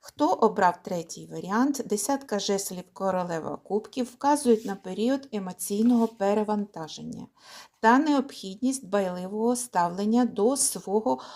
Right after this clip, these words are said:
внутрішнього стану. Ви можете відчувати, що несете на собі надто великий тягар чужих проблем або обов'язків, можливе емоційне вигорання.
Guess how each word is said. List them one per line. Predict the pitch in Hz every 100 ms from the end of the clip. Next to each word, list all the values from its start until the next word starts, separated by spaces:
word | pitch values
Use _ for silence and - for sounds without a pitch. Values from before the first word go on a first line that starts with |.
| -
внутрішнього | - 190 202 185 - 196 - 202 185 185
стану. | - - 160 147 - - - - - -
Ви | 302
можете | 302 262 233 220
відчувати, | 214 220 - 208 196 190 196
що | -
несете | 190 190 - 190 185
на | 180
собі | 180 220 208 - -
надто | 202 196 233 269 - 233
великий | 185 185 196 -
тягар | 180 175 170 190 240 -
чужих | - - 190 196 196
проблем | - 170 165 160 196 254 - - -
або | - 285 226
обов'язків, | 185 175 165 160 - - - - - _ - -
можливе | 208 220 226 262 302 302
емоційне | 196 175 - 196 202 214
вигорання. | 214 190 180 170 - 175 185